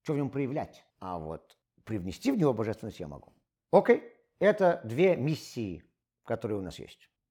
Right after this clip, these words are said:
Давайте теперь посмотрим на то, как Тора описывает идеи этих миссий, в каких книгах Торы и в какой последовательности. У нас есть книга Берешит,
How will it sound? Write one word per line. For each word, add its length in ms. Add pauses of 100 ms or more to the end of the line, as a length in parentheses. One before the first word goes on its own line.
Давайте 600
теперь 680 (320)
посмотрим 760
на 120
то, 580 (280)
как 460 (380)
Тора 760 (100)
описывает 1080 (240)
идеи 880 (340)
этих 380
миссий, 600 (340)
в 100
каких 320
книгах 560 (220)
Торы 320 (340)
и 160
в 60
какой 200
последовательности. 720 (240)
У 100
нас 440
есть 380
книга 340
Берешит, 640